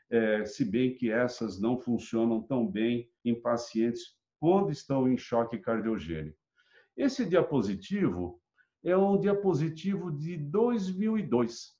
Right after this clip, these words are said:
A gente ficava na nossa equipe lá quebrando a cabeça qual é o melhor tipo de droga vasoativa que nós vamos usar.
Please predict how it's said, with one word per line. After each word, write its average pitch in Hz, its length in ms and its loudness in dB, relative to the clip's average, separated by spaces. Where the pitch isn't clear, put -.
A 175 80 -2
gente 254 240 -2
ficava 190 540 0
na 147 100 4
nossa 151 240 0
equipe 185 460 -2
lá 170 260 4
quebrando 170 420 2
a 160 100 2
cabeça 147 500 -2
qual 262 300 4
é 262 60 6
o 247 120 6
melhor 202 380 2
tipo 202 640 -4
de 151 180 -4
droga 165 360 2
vasoativa 139 720 0
que 127 140 -8
nós 127 220 0
vamos 120 280 0
usar. 85 260 -8